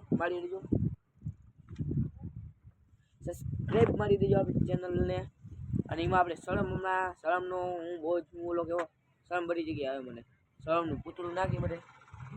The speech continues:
તો શરમ હવે મૂકીને હવે ગમે નહીં વ્લોગ ચાલુ કરી દેવાનું, ચાલુ કરી દેવું મારે. તો જ તમે બધી બતાડી આવીશ. તો આપણી ચેનલ ઉપર નવા જ હો તમે, મિતેશ નકુમ ચેનલ પર જો આ દેખાય એમાં, એટલે એમાં સબસ્ક્રાઇબ કરી જ દેજો,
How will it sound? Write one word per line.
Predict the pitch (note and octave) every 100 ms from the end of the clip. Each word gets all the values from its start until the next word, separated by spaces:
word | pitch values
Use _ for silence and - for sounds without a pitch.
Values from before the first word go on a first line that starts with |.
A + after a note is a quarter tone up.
| -
તો | C3+
શરમ | - F3+ F3+ F3+
હવે | F3 -
મૂકીને | - F#3+ F3+
હવે | F3 D#3
ગમે | F3+
નહીં | F3+ E3
વ્લોગ | F#3 F3+
ચાલુ | F3+ F3+
કરી | F3
દેવાનું, | F#3 F3+ -
ચાલુ | G3+ -
કરી | A3
દેવું | G3+ D3
મારે. | D3 - - - - - - - - - - - - -
તો | F3+
જ | -
તમે | F#3+ F3+
બધી | F3+ -
બતાડી | - F#3+ F#3 -
આવીશ. | - - - - - B2+ - -
તો | F3
આપણી | F3+ G#3 G#3 -
ચેનલ | G#3 G#3 G#3
ઉપર | G3 E3+
નવા | E3+ G3+ G3+
જ | G3+
હો | G3
તમે, | F#3+ G3 G3 - - - D#3+
મિતેશ | E3 - F3+
નકુમ | F3 E3+ -
ચેનલ | E3 D#3+ D#3
પર | D#3+
જો | D#3+
આ | D#3
દેખાય | E3 D3+ D3+
એમાં, | D#3 - - - - - - -
એટલે | - E3+
એમાં | E3+ -
સબસ્ક્રાઇબ | F3 - E3+
કરી | D#3 E3+
જ | E3
દેજો, | D#3+